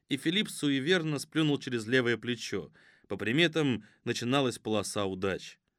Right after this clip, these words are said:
На одиннадцать утра в малом зале Олимпийского комплекса была назначена тренировка, но Филипп прилетел туда почти на час раньше,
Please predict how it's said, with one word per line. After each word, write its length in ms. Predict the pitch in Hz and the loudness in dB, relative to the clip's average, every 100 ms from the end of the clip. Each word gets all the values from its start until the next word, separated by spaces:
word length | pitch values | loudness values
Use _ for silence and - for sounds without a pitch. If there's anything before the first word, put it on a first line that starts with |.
| _ _ _ _ _ | _ _ _ _ _
На 120 | 113 123 | -2 0
одиннадцать 440 | 185 214 151 - | 2 0 0 -4
утра 380 | 120 - 190 151 | -4 2 2 2
в 40 | |
малом 320 | 113 127 120 | 2 2 2
зале 300 | 107 143 151 | 0 2 4
Олимпийского 640 | 113 113 110 135 131 110 107 | 4 2 0 -4 -4 -4 -4
комплекса 760 | 131 175 156 151 - 131 113 - - _ | 0 -2 -2 -4 0 0 0 -2 -18 _
была 160 | 127 170 | 4 4
назначена 540 | 165 127 156 - 135 | 4 2 0 0 -6
тренировка, 680 | 131 131 151 135 - - - - _ _ | -4 0 4 2 2 -8 -18 -20 _ _
но 120 | 131 | -4
Филипп 280 | 131 156 208 | 0 -2 -2
прилетел 420 | 143 143 131 165 | 0 0 2 -2
туда 220 | 156 139 | 0 -2
почти 320 | 131 123 - 127 | 2 0 0 -4
на 100 | 117 | -2
час 280 | 131 123 | -4 -4
раньше, 460 | 156 127 92 - | 0 0 -2 -8